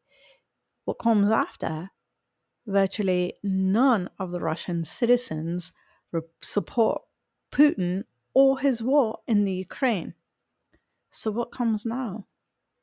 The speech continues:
That, in all honesty, is what Vladimir needs to worry about. The Wagner Group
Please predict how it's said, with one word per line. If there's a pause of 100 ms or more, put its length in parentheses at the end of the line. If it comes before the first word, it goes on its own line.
(580)
That,
in
all
honesty,
is
what
Vladimir
needs
to
worry
about. (1500)
The
Wagner
Group